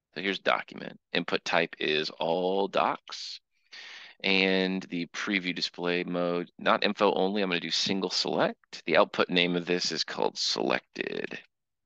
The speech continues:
document. What I think I can do is give you some kind of example of how you could have our active form flow update the document viewer here.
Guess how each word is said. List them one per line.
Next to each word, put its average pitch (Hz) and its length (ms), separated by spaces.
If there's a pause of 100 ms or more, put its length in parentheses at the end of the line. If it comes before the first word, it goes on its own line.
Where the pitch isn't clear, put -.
(160)
document. - 840 (680)
What - 100
I - 20
think - 180
I 85 100
can 82 180
do 82 280
is 82 240 (300)
give 85 160
you 82 120
some 78 260
kind 73 220
of 71 280
example 80 420
of 71 80
how 71 160
you 64 160
could - 120
have 71 220 (600)
our 82 160
active 80 360
form 85 380
flow 73 600
update 69 320
the 73 100
document 55 520
viewer 62 240
here. 113 400